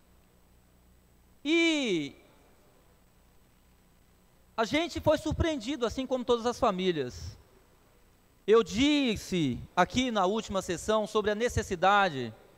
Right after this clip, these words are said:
de comunicação, né, entre secretários, vereadores, prefeito do município, realmente, de fato, os representantes da população, deputados estaduais e todo esse contexto político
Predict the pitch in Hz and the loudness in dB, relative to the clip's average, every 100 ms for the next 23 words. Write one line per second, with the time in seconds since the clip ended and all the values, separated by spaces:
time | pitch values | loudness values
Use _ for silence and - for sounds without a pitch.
0 | _ _ - 147 175 247 226 214 214 185 | _ _ -18 -8 2 2 2 -2 4 4
1 | - 220 226 220 170 - - - - _ | 4 6 6 6 0 -12 -18 -20 -20 _
2 | _ _ - 147 185 196 214 214 190 170 | _ _ -10 0 4 4 4 0 -4 -2
3 | 196 - 139 - 214 214 208 170 156 156 | -2 -2 -2 4 6 8 6 2 -4 -4
4 | 160 139 127 190 214 214 202 165 131 - | -2 -2 4 6 8 6 4 0 -4 -4
5 | 175 - 214 180 175 165 139 - 226 226 | -4 2 2 4 -2 -2 -6 0 2 4
6 | 208 165 123 - - - - - - - | 0 -4 -12 -16 -20 -20 -20 -20 -16 -2
7 | 440 381 349 294 269 285 294 254 277 285 | 0 2 0 -2 0 0 0 0 0 -2
8 | 269 262 254 247 247 - 226 175 190 180 | -2 -2 -2 0 0 4 4 4 2 0
9 | 208 - 214 180 175 196 156 156 208 220 | -2 0 0 0 0 0 2 6 6 8
10 | 208 185 156 185 214 262 233 233 240 220 | 6 4 0 -8 0 2 2 0 -2 -4
11 | 202 208 196 208 - 98 196 - - | -4 -6 -6 -4 -2 0 0 -4 -12